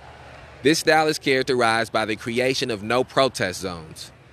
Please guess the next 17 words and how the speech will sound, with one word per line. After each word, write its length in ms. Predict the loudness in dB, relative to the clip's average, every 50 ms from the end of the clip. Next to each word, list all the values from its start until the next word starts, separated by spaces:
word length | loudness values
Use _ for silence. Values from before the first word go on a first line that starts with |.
| -20 -20 -10
heavy 300 | -4 0 0 0 0 0
use 320 | -2 0 0 0 0 0 -2
of 140 | -2 -2
lethal 280 | -2 -2 -2 0 0 2
weaponry, 560 | 2 2 2 2 0 -4 -6 -4 -6 -6 -8 -10 -12 -14 -14 -14 -16 -16 -10
surveillance 600 | -4 -4 -2 0 2 2 2 2 2 0 0 -2
of 100 | -2 0
protest 440 | 0 0 0 0 0 0 0 0 0
organizations, 1000 | -2 -2 -2 -2 -4 -2 0 2 2 2 0 -2 -4 -4 -4 -6 -8 -10 -12 -14 -16 -16 -18 -18 -14 -6
negative 480 | -2 0 2 2 2 4 2 2 2 2
advance 460 | -2 -2 -2 -2 0 0 0 -2 -4
publicity 720 | -4 -6 -6 -4 -2 -2 -2 0 0 0 0 0 0 0
about 340 | 0 0 0 2 2 0 0
protest 520 | 0 -2 -2 -2 -2 -2 -4 -4 -4 -4
groups, 460 | -2 0 0 0 0 -2 -8 -12 -12 -12 -16 -20 -20 -20 -20 -10
preemptive 500 | -4 -2 0 2 2 2 0 -2 -4 -2
arrests, 720 | -2 -2 0 0 2 2 2 0 -2 -6 -12 -14 -20 -20